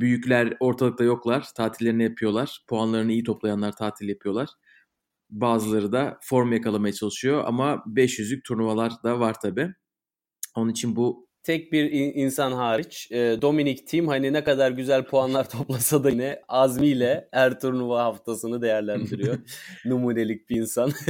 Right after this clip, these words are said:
Speaker 2: <laughs>
Speaker 1: Aynen, o Wimbledon'da ilk turda gidiverenler şimdi biraz maç, e, eksiklerini gidermeye çalışıyorlar.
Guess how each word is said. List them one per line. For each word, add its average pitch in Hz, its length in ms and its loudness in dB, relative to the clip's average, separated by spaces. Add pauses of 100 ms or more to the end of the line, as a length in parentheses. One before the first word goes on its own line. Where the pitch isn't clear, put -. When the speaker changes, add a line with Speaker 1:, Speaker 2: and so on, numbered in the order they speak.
(120)
Speaker 2:
<laughs> - 300 0
Speaker 1:
Aynen, 104 360 -2
o 117 380 0
Wimbledon'da 139 800 2
ilk 160 280 0
turda 127 420 2
gidiverenler 117 840 2
şimdi 117 540 -4
biraz 117 300 0
maç, 117 480 -4
e, 110 100 -2
eksiklerini 107 720 -2
gidermeye 110 420 2
çalışıyorlar. 107 640 -4